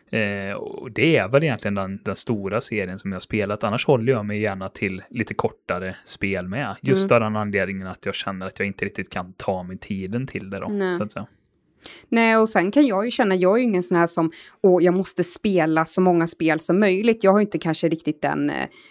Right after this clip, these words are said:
Speaker 2: eh, det målet att jag måste hinna med så många spel som möjligt. Men samtidigt så är jag väl kanske ändå lite åt det hållet att jag vill gärna uppleva fler olika typer av berättelser och inte liksom bli fast i en som upptar flera månader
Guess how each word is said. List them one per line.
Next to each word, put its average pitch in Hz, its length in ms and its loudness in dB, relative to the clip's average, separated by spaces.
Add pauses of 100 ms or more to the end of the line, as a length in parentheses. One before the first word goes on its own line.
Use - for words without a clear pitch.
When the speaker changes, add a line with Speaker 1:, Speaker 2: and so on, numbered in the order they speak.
(140)
Speaker 2:
eh, - 540 -4 (120)
det 165 180 6
målet 165 560 6
att 156 240 -2
jag 165 200 2
måste 170 220 -2
hinna 180 200 2
med 185 180 2
så - 80 -4
många 156 160 0
spel 151 180 -6
som 165 160 0
möjligt. 156 240 0
Men 170 100 2
samtidigt 185 520 0
så 202 120 0
är 208 100 4
jag 262 160 2
väl 247 160 0
kanske 208 260 2
ändå 170 340 0
lite 202 460 2
åt 233 140 0
det 165 100 4
hållet 156 360 -4
att 151 140 -4 (260)
jag 175 140 4
vill 175 160 0
gärna 165 280 2
uppleva 160 680 0 (220)
fler 277 720 2
olika 190 440 2
typer 240 320 -2
av 151 80 0
berättelser 151 520 -2
och 170 80 4
inte 165 360 0
liksom 156 380 0 (300)
bli 165 100 2
fast - 380 -2
i 170 160 2
en 196 220 2
som 175 200 0
upptar 156 520 -2
flera 156 360 -2
månader 151 640 -2